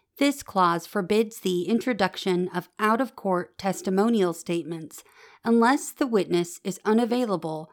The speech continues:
and the defendant has had the chance to cross-examine the witness previously.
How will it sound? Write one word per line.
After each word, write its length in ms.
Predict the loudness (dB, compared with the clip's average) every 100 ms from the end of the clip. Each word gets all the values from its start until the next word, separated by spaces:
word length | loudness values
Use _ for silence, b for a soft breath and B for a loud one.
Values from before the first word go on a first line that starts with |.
| b
and 200 | -2 0
the 40 | 0
defendant 640 | -2 0 2 2 0 -4
has 220 | -6 -2
had 180 | 0 0
the 100 | -4
chance 440 | -2 -2 -2 -4
to 180 | -8 -8
cross-examine 1080 | -6 2 2 2 -6 -4 -2 0 0 -2 -2
the 120 | -4
witness 460 | -4 -4 -4 -6 -6
previously. 920 | -4 -2 -2 -6 -8 -14 -16 -16